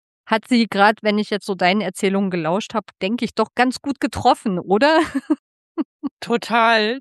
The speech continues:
Speaker 2: die gute Margaret Atwood, super toll. Also was mir jetzt für immer im, im Kopf bleibt, ist diese Idee von Mount Rushmore mit
Speaker 1: Ja.
Speaker 2: Autorinnen und Autoren.
Speaker 1: <laughs>
Speaker 2: Kann man sich irgendwie jede Woche mal neu überlegen, wessen Köpfe man da selber, äh,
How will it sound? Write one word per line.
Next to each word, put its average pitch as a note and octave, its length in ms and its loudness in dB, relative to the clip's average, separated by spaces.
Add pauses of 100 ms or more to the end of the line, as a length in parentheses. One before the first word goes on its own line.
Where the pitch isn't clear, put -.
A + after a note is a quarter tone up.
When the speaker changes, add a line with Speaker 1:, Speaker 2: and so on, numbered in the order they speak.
Speaker 2:
die A3+ 480 -6
gute A3+ 340 -6
Margaret G3+ 440 -4
Atwood, F#3+ 520 -6
super A3+ 400 0
toll. G3 320 2
Also F#3 340 0
was G#3 240 0
mir A3+ 80 -2
jetzt G#3+ 320 -4
für - 120 -6
immer B3+ 420 0
im, A3 260 -6 (100)
im A3 220 -12
Kopf - 320 -4
bleibt, G3 380 -4
ist - 160 -12
diese G3 180 -8
Idee G#3 320 -4
von G3+ 500 -4
Mount G3+ 420 -4
Rushmore G3+ 500 0
mit G3+ 260 -4
Speaker 1:
Ja. D4+ 60 0
Speaker 2:
Autorinnen G#3+ 580 0
und G#3+ 220 -4
Autoren. A#3+ 580 2 (180)
Speaker 1:
<laughs> - 240 -6
Speaker 2:
Kann A3 140 0
man A3 140 2
sich C#4+ 160 -4
irgendwie A#3+ 280 2
jede A3+ 280 -2
Woche A3 220 0
mal B3+ 160 2
neu A#3+ 240 0
überlegen, G#3+ 540 -4
wessen A3 260 -8
Köpfe - 340 -8
man A3 260 0
da G#3+ 220 0
selber, G3+ 540 -4
äh, G3 40 -10